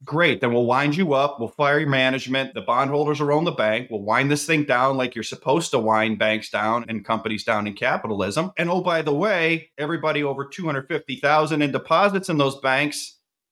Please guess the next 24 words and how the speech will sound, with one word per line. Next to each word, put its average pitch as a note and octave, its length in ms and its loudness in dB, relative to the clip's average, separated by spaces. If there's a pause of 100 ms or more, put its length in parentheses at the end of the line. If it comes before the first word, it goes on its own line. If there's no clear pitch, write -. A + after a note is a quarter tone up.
(120)
we A2 120 -8
told F#3 440 2
you D#3 100 6
that, B2+ 140 4
were, A#2 160 0
that, A2+ 180 -2
that A2 140 -2
those A#2+ 240 2
were A#2 180 0
only B2+ 180 4
guaranteed B2+ 440 0
up B2 100 -2
to C#3 60 -4
two D3 180 -2
fifty. F#3+ 400 -2
So G#2+ 340 2
Oprah, D3+ 400 0
with C#3+ 160 -2
your B2 160 0
eight C3 120 2
hundred C3+ 240 0
million D3 240 2
in F#3 100 2
it, G#3 120 -2